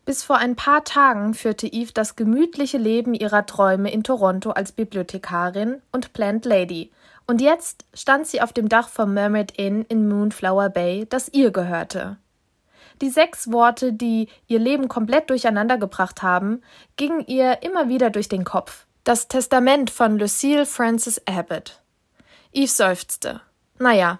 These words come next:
wenigstens hatte sie die Ursache ihres unmittelbaren Problems gefunden, nämlich dass es drinnen geregnet hatte,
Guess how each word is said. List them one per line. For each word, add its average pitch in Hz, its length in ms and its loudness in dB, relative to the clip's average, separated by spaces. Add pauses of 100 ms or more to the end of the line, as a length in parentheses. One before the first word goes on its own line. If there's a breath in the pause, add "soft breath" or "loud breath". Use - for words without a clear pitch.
wenigstens 254 640 0
hatte 226 200 4
sie 202 160 0
die 190 140 -4
Ursache 196 480 4
ihres 185 340 -2
unmittelbaren 196 800 2
Problems 190 540 -2
gefunden, 175 560 -6 (380 soft breath)
nämlich 220 280 6
dass 214 200 2
es 202 160 -4
drinnen 233 320 6
geregnet 196 500 0
hatte, - 380 -8